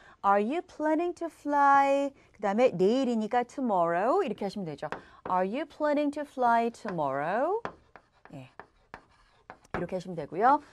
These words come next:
여섯 번째, 얼마나 오랫동안, 얼마 동안이니까 how long이죠. 얼마 동안 세계 여행을 할 거야. 그러면 "How long are you?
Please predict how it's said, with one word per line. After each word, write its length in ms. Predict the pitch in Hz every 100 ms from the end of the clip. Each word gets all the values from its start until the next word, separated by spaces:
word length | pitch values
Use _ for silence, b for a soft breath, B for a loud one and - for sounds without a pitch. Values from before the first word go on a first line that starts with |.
| B -
여섯 260 | 190 247
번째, 380 | 226 196 170 156 B B
얼마나 640 | - 190 233 320 381 370 359
오랫동안, 640 | 254 269 285 233 190 165
얼마 340 | 175 214 320
동안이니까 640 | 349 311 294 254 226 214 254
how 400 | - 262 254 233
long이죠. 800 | 220 262 302 262 180 151 190 277 B B
얼마 400 | 175 208 247 294
동안 520 | 294 247 240 285 415 - b b
세계 420 | - 359 359 339
여행을 360 | 277 262 254
할 120 | 262 254
거야. 640 | 226 202 151 147 175 165
그러면 340 | 160 147 220 226 b b -
"How 240 | 262 233 220
long 460 | 233 277 320 320 220
are 220 | 196 190
you? 380 | 170 165 139